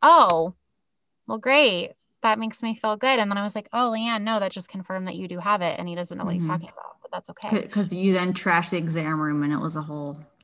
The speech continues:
Speaker 2: like,
Speaker 1: It was, no, I just was like, "Okay." And, like, and we just went, whatever. But so,
Speaker 2: Mm-hmm.
Speaker 1: like, what I've found, the more that I've looked into it, is that I kind of think of it more as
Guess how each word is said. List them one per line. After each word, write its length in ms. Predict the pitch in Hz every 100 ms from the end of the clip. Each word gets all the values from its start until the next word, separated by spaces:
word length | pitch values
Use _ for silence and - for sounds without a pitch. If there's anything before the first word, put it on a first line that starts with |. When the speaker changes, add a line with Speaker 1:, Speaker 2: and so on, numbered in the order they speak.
| _
Speaker 2:
like, 280 | - 302 -
Speaker 1:
It 40 |
was, 140 | 214 202 _ _ _ 214 196 196 220
no, 80 | 226
I 180 | 220
just 160 | 220 226 _ _ 233
was 140 | 220 208
like, 160 | 220 214 -
"Okay." 480 | 214 - 196 190 175
And, 220 | - 202
like, 260 | 196 185 _ - - -
and 160 | 220 220
we 120 | 233
just 200 | 214 208
went, 240 | 220 208
whatever. 400 | 214 269 285 208
But 140 | 196 165
so, 380 | 165 233 226
Speaker 2:
Mm-hmm. 320 | 185 190 190 - -
Speaker 1:
like, 100 | 247 - 240
what 160 | 247 262
I've 200 | 262 226
found, 500 | - 240 262 247 208
the 100 | 202
more 280 | 196 196 196
that 100 | 190
I've 160 | 175
looked 280 | 175 175 -
into 420 | 202 220 220 190
it, 240 | 175 170 -
is 180 | 190 170
that 260 | 180 175 _ _ _ _ -
I 120 | 190
kind 280 | 185 - 269
of 80 | 240
think 280 | - 202 208
of 120 | 214
it 160 | 214
more 520 | 214 196 196 196 196 208
as 580 | 208 196 208 208 185